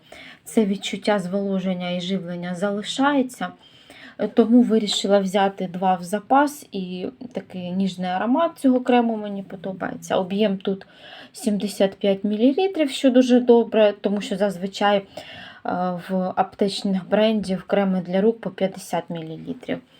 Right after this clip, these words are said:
Е, запаслась, е, так як раніше в мене був фаворит від Віши, і, е,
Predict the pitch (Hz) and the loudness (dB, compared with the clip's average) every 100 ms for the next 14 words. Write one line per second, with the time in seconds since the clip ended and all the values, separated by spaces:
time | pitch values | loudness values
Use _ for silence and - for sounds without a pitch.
0 | - - - - - - - _ - 190 | -20 -20 -20 -20 -20 -20 -20 _ -18 -10
1 | 175 170 175 175 226 233 254 - 269 269 | -8 -8 -8 0 0 2 0 4 6 6
2 | 262 - 220 214 208 190 - - - 202 | 4 0 4 6 6 4 -4 -10 -2 -2
3 | 196 202 202 196 196 196 214 214 196 - | 0 -2 -2 -2 0 2 2 -2 -4 -4
4 | 196 185 175 - - 180 202 185 180 175 | -4 -4 -4 -8 -8 -2 -2 0 -4 -8
5 | 175 - 190 185 190 190 190 196 190 226 | -12 -6 -4 -2 -4 -4 -4 -4 -4 -4
6 | - 311 339 - _ - - - - - | -2 -2 -2 -8 _ -20 -20 -20 -20 -20
7 | _ - - 196 190 185 190 | _ -18 -10 -6 -4 -4 -4